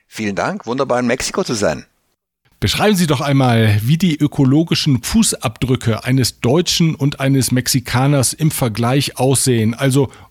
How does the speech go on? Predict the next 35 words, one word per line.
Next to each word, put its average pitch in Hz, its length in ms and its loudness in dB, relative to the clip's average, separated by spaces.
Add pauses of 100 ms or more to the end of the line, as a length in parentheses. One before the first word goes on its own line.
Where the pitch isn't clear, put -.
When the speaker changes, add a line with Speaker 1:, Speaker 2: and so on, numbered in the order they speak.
Speaker 2:
Otto 175 440 2
und 170 520 -2
Paco 147 540 0
Normalverbraucher 117 1300 0 (160)
im 175 180 2
Vergleich. 90 800 -2 (800)
Speaker 1:
Der 110 80 0
ökologische 120 400 0
Fußabdruck 135 760 -2
ist - 200 0
eine 101 160 0
Buchhaltung. 90 800 -4 (600)
Und 101 80 -6
er 95 100 -2
vergleicht, 87 840 -4
wie 107 100 -4
viel 101 340 -2
Natur 90 520 -4
haben 98 400 -2
wir, 196 240 0
das - 140 -6
ist - 140 -8
die 90 60 -8
Fläche, 95 380 -4
die 110 100 -6
produktiv 113 520 -6
ist, 175 260 -6
wie 117 100 -2
viel 117 140 -2
brauchen 113 520 -2
wir 73 200 -4
für - 160 -2
alles, 95 340 -2
fürs - 320 -8
Essen, 82 580 -4